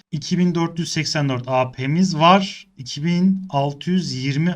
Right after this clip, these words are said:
A P'miz var. Stormbringer'ın abisi gibi bir şey diyebiliriz. Storm arasındaki fark iki bin beş yüz elli birden iki bin altı yüz yirmi.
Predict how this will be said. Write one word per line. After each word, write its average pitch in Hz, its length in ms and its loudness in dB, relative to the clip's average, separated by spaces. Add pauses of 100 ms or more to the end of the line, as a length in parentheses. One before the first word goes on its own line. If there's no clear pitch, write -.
A 135 220 2
P'miz 131 440 -6
var. 117 240 -2
Stormbringer'ın 196 920 4
abisi 156 540 4
gibi 190 380 4
bir 185 140 2
şey 175 320 2
diyebiliriz. 143 800 -2
Storm 185 280 2
arasındaki 170 480 -4
fark 170 280 -2
iki 170 160 -6
bin 165 80 -2
beş 160 140 -2
yüz - 120 -8
elli 147 240 -4
birden 151 240 -2
iki 151 100 -8
bin 160 80 -2
altı 139 280 -2
yüz 117 200 -6
yirmi. 185 580 4